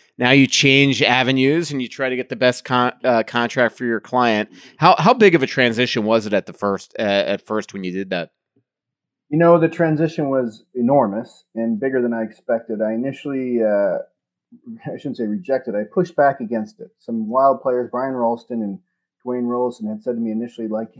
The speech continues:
Speaker 2: "You were such a hard ass on the team side. You knew everything. You worked for the
Speaker 1: <laughs>
Speaker 2: league.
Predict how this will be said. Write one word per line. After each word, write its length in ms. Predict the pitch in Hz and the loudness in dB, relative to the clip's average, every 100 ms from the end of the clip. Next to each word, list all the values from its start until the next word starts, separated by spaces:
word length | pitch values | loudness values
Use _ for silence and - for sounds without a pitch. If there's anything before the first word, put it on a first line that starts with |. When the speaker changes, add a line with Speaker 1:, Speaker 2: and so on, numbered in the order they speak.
| - | -6
Speaker 2:
"You 120 | 170 | -2
were 100 | 180 | 0
such 220 | 196 208 | -2 -4
a 40 | 156 | 0
hard 260 | 185 190 | 2 4
ass 220 | 131 104 | 2 0
on 60 | 110 | -6
the 80 | 110 | -8
team 240 | - 170 | -4 -4
side. 300 | 165 95 92 | -2 -4 -4
You 80 | 123 | -4
knew 160 | 139 143 | -2 -2
everything. 240 | 143 131 | 0 0
You 40 | |
worked 200 | 143 151 | 2 0
for 60 | 147 | 0
the 80 | 131 | 0
Speaker 1:
<laughs> 20 | |
Speaker 2:
league. 260 | 139 143 | 2 0